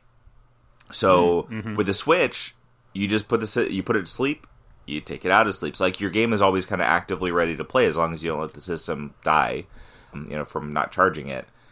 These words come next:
Speaker 1: Um, so it's kind of a great way to play games when you're playing little snippets here on the go.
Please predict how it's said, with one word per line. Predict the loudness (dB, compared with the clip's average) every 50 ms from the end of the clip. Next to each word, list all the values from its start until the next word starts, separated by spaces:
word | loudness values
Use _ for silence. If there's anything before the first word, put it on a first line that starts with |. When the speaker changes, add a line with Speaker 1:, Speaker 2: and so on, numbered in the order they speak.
| _ _ -4
Speaker 1:
Um, | 0 2 2 4 2 2 -2 -6 -10
so | -2 4 6 6
it's | 6 6
kind | 4 4 2 2
of | 2
a | 0
great | 0 2 2 2 2
way | 2 2 2 2
to | 0 0
play | 0 0 0 0
games | 0 0 -2 -2 -2 -2 -2 -4 -4 -6 -8 -6
when | -4 -4 -4 -4
you're | -2 -2 -2 -2
playing | -2 -2 -2 -2 -2 -2 -2
little | -2 -2 -2 -2
snippets | -2 -4 -4 -4 -4 -4 -6 -8 -8 -4
here | 0 2 2
on | 2 0
the | -2 -6
go. | -4 0 2 2 2 2 -2 -4